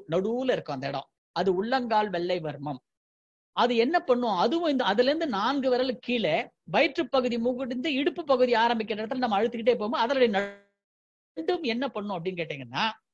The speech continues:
மாரடைப்பு வராமல் பாதுகாக்கும். ஏற்கனவே ஒரு attack வந்தவங்களுக்கு ரெண்டாவது attack, மூன்றா-, மூணாவது attack life long அவங்களுக்கு வரவே வராது. ஏற்கனவே ரெண்டு, மூணு attack வந்தவங்களுக்கு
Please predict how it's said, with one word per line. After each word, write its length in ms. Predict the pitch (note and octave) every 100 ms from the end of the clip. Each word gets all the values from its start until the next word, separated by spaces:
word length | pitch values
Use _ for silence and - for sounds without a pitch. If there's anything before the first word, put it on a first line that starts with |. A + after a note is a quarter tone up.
| _ _ _ -
மாரடைப்பு 800 | D3 F#3 C#4 D4+ C4+ C4 B3+ G3+
வராமல் 500 | E3+ G3 G3 F#3 D#3+
பாதுகாக்கும். 760 | D3+ E3+ F#3 D3+ C3 - E3 A#3 _ _ _ _
ஏற்கனவே 640 | D3 A3 D4 - C4+ C4 D4+ B3
ஒரு 160 | A3+ B3
attack 420 | G#3+ A#3+ C4+ C4 G3
வந்தவங்களுக்கு 500 | G#3 A3+ G3 F#3 F3+
ரெண்டாவது 460 | G3 G#3+ B3 A#3 G3
attack, 320 | G#3+ G#3 D4 G3+
மூன்றா-, 340 | A#3+ A#3+ G#3+ F#3+ - F3 F3
மூணாவது 360 | B3+ C4 A3 F#3
attack 280 | G3 F#3+ B3 F3
life 240 | A#3+ -
long 280 | A#3 C4 B3
அவங்களுக்கு 380 | G#3+ G3+ F#3+ C4+
வரவே 420 | E3+ F3 G#3 A3+ B3
வராது. 520 | C4+ F3 F#3 E3+ D3 G#3 C#4+ _ _ _ _
ஏற்கனவே 540 | D#3+ B3+ B3+ C4+ C#4 D#4+ A#3
ரெண்டு, 240 | B3+ D4+
மூணு 220 | C4 C4 A3
attack 320 | G3 B3+ G#3+
வந்தவங்களுக்கு 560 | G3+ A3 G#3+ G#3+ G#3+